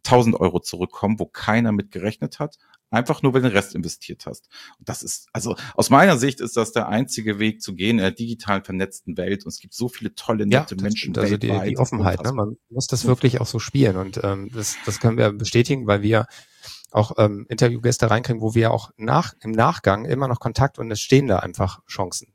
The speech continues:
Speaker 2: Das muss man einfach klipp und klar sagen. Und, ähm, von daher sollte jeder mit offenen Augen
Speaker 1: Ja.
Speaker 2: einfach auch durch die Welt auch laufen, ne? Und deswegen sollte auch die B-I-Community, die wir haben, also da auch kein Gegeneinander, sondern eigentlich eher ein Miteinander, ne? Also ich, da ist erstens genügend Geschäft da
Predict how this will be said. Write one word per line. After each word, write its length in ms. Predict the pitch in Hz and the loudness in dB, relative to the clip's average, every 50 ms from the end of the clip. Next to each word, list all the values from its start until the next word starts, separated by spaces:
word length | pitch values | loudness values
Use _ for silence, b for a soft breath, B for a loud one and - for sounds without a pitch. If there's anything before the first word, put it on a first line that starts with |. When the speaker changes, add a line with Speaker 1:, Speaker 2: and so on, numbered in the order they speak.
| _ _ | _ _
Speaker 2:
Das 140 | - 101 - | -14 -14 -14
muss 160 | 104 - - | -14 -16 -14
man 120 | - 120 | -10 -8
einfach 240 | - 110 - - 110 | -8 -4 -2 -2 -2
klipp 200 | - - 117 - | 0 -2 -4 -4
und 60 | 104 | -4
klar 160 | - - - - | -6 -6 -2 2
sagen. 260 | 107 110 117 95 90 | 2 2 2 2 -2
Und, 180 | 92 90 - | -6 -10 -6
ähm, 280 | - - 95 92 87 - _ _ _ _ _ _ _ _ | -2 -2 -2 -2 -4 -10 _ _ _ _ _ _ _ _
von 120 | 98 92 | -6 0
daher 380 | 92 90 92 98 107 117 120 127 - 60 - - | 4 4 6 6 6 4 2 -2 -4 -10 -14 -14
sollte 280 | - - 104 104 107 110 | -10 -6 -6 -2 0 0
jeder 220 | 104 110 113 110 | 2 4 4 2
mit 160 | 107 113 110 - | 2 0 -2 -2
offenen 280 | 107 - - 107 104 | -2 -4 -4 -4 -2
Augen 200 | 110 107 107 104 | -2 -2 -2 -2
Speaker 1:
Ja. 40 | 107 | -2
Speaker 2:
einfach 280 | 101 98 - 104 98 - | -4 -4 -4 -4 -4 -2
auch 260 | 107 101 - - - | -2 -4 -4 -6 -8
durch 180 | - - 104 - | -4 -4 -4 -4
die 140 | - 101 98 | -2 0 2
Welt 260 | 110 - 117 - - | 4 4 4 2 -2
auch 200 | - - - - | -10 -10 -12 -12
laufen, 340 | - - 95 92 - - 87 | -10 -10 -10 -10 -12 -14 -16
ne? 140 | 90 120 - _ _ _ _ _ _ _ _ | -20 -20 -20 _ _ _ _ _ _ _ _
Und 100 | - 101 | -2 2
deswegen 220 | 104 107 117 113 | 4 4 4 6
sollte 280 | 107 113 120 127 - 123 | 6 6 4 6 4 2
auch 80 | 110 | 2
die 220 | - - 110 104 107 B B B B B B B B - | 2 2 2 0 0 B B B B B B B B -2
B-I-Community, 1040 | 107 107 123 104 117 139 151 139 117 123 - - 113 110 113 135 147 127 120 117 | 2 4 6 8 8 8 6 6 2 0 -2 -4 -2 2 4 4 4 4 4 2
die 120 | 107 110 98 | 2 4 2
wir 120 | 98 95 | 4 4
haben, 280 | 104 104 92 92 98 101 | 4 4 4 2 2 0
also 220 | 104 95 98 104 - - _ | -2 0 0 -2 -4 -4 _
da 120 | - 101 | 2 2
auch 100 | 101 104 | 2 2
kein 200 | - - 110 101 | 0 0 -2 2
Gegeneinander, 600 | 95 107 107 120 135 143 139 139 143 147 143 147 | 4 6 6 6 6 4 2 0 2 2 2 2
sondern 280 | 135 123 120 120 117 123 | 2 2 0 0 0 -2
eigentlich 280 | - - 110 110 - - | -2 -2 -4 -2 0 2
eher 100 | 107 101 | 2 2
ein 80 | 104 | 4
Miteinander, 540 | 120 131 - - 90 87 85 85 85 85 85 | 2 0 0 0 -2 -2 -4 -6 -8 -8 -8
ne? 120 | 92 110 | -6 -6
Also 200 | - - 107 113 | -4 -2 0 0
ich, 280 | 120 110 107 - - - _ | -2 -2 -4 -10 -14 -14 _
da 140 | - 113 110 | -4 -4 -2
ist 120 | 107 - | -2 0
erstens 400 | - 117 120 - - 131 - - | 2 2 2 2 0 -6 -14 -12
genügend 340 | - 110 117 135 151 139 - | -12 -12 -10 -10 -12 -10 -8
Geschäft 360 | - 113 - 107 104 - - | -8 -4 -2 -2 -4 -2 2
da 360 | - 107 113 139 160 180 208 | 4 4 4 4 4 2 0